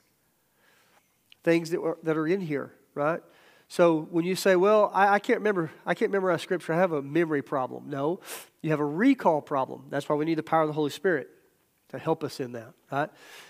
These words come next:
And it's interesting that probably everybody in here without exception has been speaking to somebody at some point in time. You're talking with them.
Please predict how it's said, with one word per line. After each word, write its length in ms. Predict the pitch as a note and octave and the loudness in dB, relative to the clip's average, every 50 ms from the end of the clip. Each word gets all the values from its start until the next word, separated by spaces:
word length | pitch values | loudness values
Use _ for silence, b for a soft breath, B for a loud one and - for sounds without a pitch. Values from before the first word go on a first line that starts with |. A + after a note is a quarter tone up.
| B B | B B
And 100 | - E3 | 2 2
it's 120 | E3 D#3+ - | 2 4 2
interesting 580 | A3+ C#4 C4+ C#4 G3+ - - F#3+ F3 F3 F3+ | 0 0 0 -2 -4 0 0 0 0 2 2
that 220 | F3 D#3+ D3+ D3+ - - _ _ _ - - - | 2 0 0 0 -4 -12 _ _ _ -16 -6 0
probably 240 | - F3 E3+ E3+ E3+ | 2 2 4 4 2
everybody 360 | F#3 G#3+ G#3 G#3 F#3+ F#3 F#3 | 2 2 2 2 2 2 2
in 80 | F3 | 0
here 100 | E3+ F3+ | 0 0
without 220 | F3 E3 D#3+ D#3+ D#3 | 0 2 2 0 0
exception 460 | C#3+ - - F3+ F3+ F3 - E3 C#3+ | -2 -4 -2 -2 -2 -2 -2 -8 -6
has 160 | C3 C#3+ B2 | -6 -6 -4
been 140 | C3+ D3+ C#3 | -4 -6 -6
speaking 400 | - - - G3 G#3 G3+ G#3 F#3+ | -4 -2 -2 -2 -2 -2 -6 -8
to 80 | F3+ E3 | -8 -6
somebody 300 | - F#3 E3+ E3 D#3 D#3 | -4 -4 -4 -2 -2 -4
at 100 | D3 - | -4 -2
some 180 | - E3 E3+ | -4 -4 -4
point 240 | E3 - F3+ F3+ F3+ | -2 -4 -6 -6 -6
in 40 | E3 | -8
time. 360 | - D#3+ C3+ B2+ B2+ C3+ C#3 _ _ _ _ _ b b b b b b b b b b b | -8 -8 -6 -6 -8 -10 -12 _ _ _ _ _ b b b b b b b b b b b
You're 120 | D#3 D3+ | -6 -6
talking 420 | - - - G3+ A3+ - - E3 | -4 -2 0 0 0 0 -2 -2
with 140 | D3+ C#3 C3+ | -2 -2 -2
them. 160 | C#3+ D3 E3 | -2 -4 -6